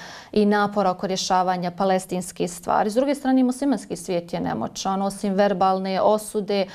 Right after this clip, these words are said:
i humanitarne pomoći koja, je li, kasni, n-, nije u stanju činiti nešto mnogo više. Hoće li nam halaliti ovaj harabri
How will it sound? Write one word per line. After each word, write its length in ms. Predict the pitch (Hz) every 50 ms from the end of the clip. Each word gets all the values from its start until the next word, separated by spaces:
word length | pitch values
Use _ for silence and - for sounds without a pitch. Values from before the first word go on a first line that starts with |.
| - - - -
i 80 | 208
humanitarne 560 | 208 214 208 202 190 185 - 202 196 196 190 196
pomoći 360 | - 226 175 170 175 - 185
koja, 520 | - - 185 180 180 180 175 175 175 175 175 175 175 170
je 140 | 175 170 170
li, 260 | 170 190 180 165 - -
kasni, 640 | - 208 208 220 214 214 - - 214 214 202 202 202 - - - - -
n-, 500 | 202 208 208 214 214 208 202 202 202 - - - 226
nije 280 | 247 254 285 285 254
u 80 | 180 175
stanju 360 | 175 175 - 190 190 185 180
činiti 400 | 175 - - - - 190 - -
nešto 300 | - 139 190 - - -
mnogo 320 | 175 160 165 165 - 170 -
više. 440 | 160 151 147 - - - 175 180 190 - - - - - - - - - -
Hoće 300 | - 302 302 - 254 208
li 120 | 190 185
nam 380 | 180 180 185 190 180 - - - - - - - - _
halaliti 760 | - - 208 208 208 202 202 202 196 190 196 - 175 170 175 180 - - -
ovaj 300 | - 185 180 180 175 190
harabri 580 | 180 - 196 190 190 185 185 196 - - 180